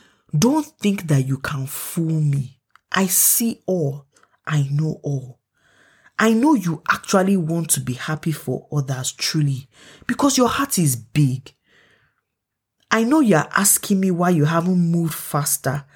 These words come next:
than you actually thought you would. Did you really think it was going to happen that fast? If everything came quick, how will you be so grateful? Would you even be grateful?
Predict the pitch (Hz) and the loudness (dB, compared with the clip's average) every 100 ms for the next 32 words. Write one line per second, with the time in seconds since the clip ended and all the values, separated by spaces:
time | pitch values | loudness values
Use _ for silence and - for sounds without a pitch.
0 | - _ _ _ - - _ _ _ 196 | -20 _ _ _ -20 -20 _ _ _ 2
1 | 156 151 - - 185 - 196 196 196 - | 2 2 0 -2 0 0 2 2 2 -2
2 | 160 151 139 127 123 131 127 - _ _ | -2 -2 -2 -2 -2 -4 -4 -8 _ _
3 | _ _ _ _ _ _ - 147 196 220 | _ _ _ _ _ _ 0 4 4 2
4 | 180 202 202 202 196 175 156 143 139 185 | 2 2 2 0 -2 0 0 2 2 0
5 | 165 156 160 190 170 151 151 - - 135 | 0 -4 -6 -6 -2 -2 -2 -6 -4 -4
6 | 185 - - _ _ _ _ _ _ - | -4 -10 -14 _ _ _ _ _ _ -2
7 | 160 - 254 277 233 214 208 - 196 190 | 2 2 2 -2 -2 -4 -4 -2 0 -2
8 | - - 180 143 - - _ _ _ _ | -8 -4 -2 -2 -8 -18 _ _ _ _
9 | _ _ _ - 262 262 208 196 170 151 | _ _ _ -4 0 2 2 0 0 0
10 | - 185 160 143 151 147 - - 127 151 | 0 0 -2 -2 -2 -2 -6 -14 -2 0
11 | 220 294 202 196 151 143 123 151 156 - | 4 4 4 0 0 0 0 -2 -2 -6
12 | - 123 | -10 -12